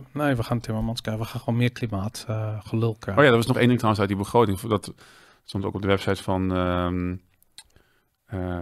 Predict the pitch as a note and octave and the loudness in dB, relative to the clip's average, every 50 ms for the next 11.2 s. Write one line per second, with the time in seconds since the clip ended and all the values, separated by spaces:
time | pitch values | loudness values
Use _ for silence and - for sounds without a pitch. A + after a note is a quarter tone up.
0 | - - A#2+ G#2+ F#2+ F#2 G2 F#2+ F#2+ G2 - - - - B2 B2 A#2 G2+ G2 F#2+ | -8 -6 -4 -2 0 4 4 4 4 4 0 -6 -2 2 4 6 6 4 2 0
1 | F2 E2+ F2 E2+ G#2 C#3 - - - - _ _ C3 A#2+ A#2 A#2 A#2 - _ _ | -2 0 0 0 -2 -2 -6 -10 -18 -20 _ _ 4 4 4 4 2 -4 _ _
2 | _ _ _ _ _ _ _ _ _ _ _ - G2+ F#2+ - - - G2+ F#2+ F#2 | _ _ _ _ _ _ _ _ _ _ _ -8 -8 -8 -8 -8 -4 -2 0 0
3 | F#2 F2+ F#2 F#2 F2+ F2+ F#2 F2+ F#2 F#2+ G2+ - - - - _ _ _ _ - | 0 0 0 0 0 -2 -4 -4 -6 -8 -10 -12 -12 -16 -20 _ _ _ _ -10
4 | - A2+ G#2 G2+ F#2 - - - _ _ - - C3+ A2 G#2 A2 - - - - | -4 -2 -2 -2 -2 -4 -8 -16 _ _ -14 -8 -4 0 0 0 -2 -4 -14 -20
5 | _ _ - G#2+ - - - - - - - - A#2 G#2 A2+ G#2+ A2 A2+ C3 C3 | _ _ -6 -6 -6 -6 -12 -12 -12 -12 -4 -2 0 4 6 6 6 6 6 4
6 | - - A2 G#2 - - A2+ G#2+ G#2 G#2+ G#2+ A2 A#2 A#2 - - - - - _ | 2 2 0 0 2 4 4 6 8 8 8 6 6 4 0 -6 -8 -12 -16 _
7 | _ _ _ _ - G#2 F#2+ F#2 F#2+ G2+ G2 G#2 - - E2+ - F#2+ F#2+ - - | _ _ _ _ -4 -2 -2 0 2 2 0 0 0 -4 -2 0 -2 -2 0 -2
8 | F#2+ F#2 F#2 - - F#2 - F#2 F#2 - - G2 F#2 F#2 F#2 - - G#2+ G2+ G2+ | -2 -2 -2 -4 -4 -4 -4 -4 -2 0 0 0 0 0 -2 0 2 4 4 6
9 | G2 G2 F#2+ F#2+ G2 F#2+ F#2+ - - - F#2+ - - G2 F#2+ F#2+ G#2 - - - | 4 2 0 2 2 2 2 2 -2 -4 -4 -2 0 0 0 -2 -2 -4 0 2
10 | G2 G2 F#2+ F#2 F#2 F#2+ - - G2+ F#2+ F#2+ F#2 - - G#2+ G#2+ G2+ F#2 F#2 F#2 | 4 4 6 6 4 2 0 0 -2 -2 0 0 2 2 4 4 4 4 4 4
11 | F2+ F2+ F2+ | 4 4 2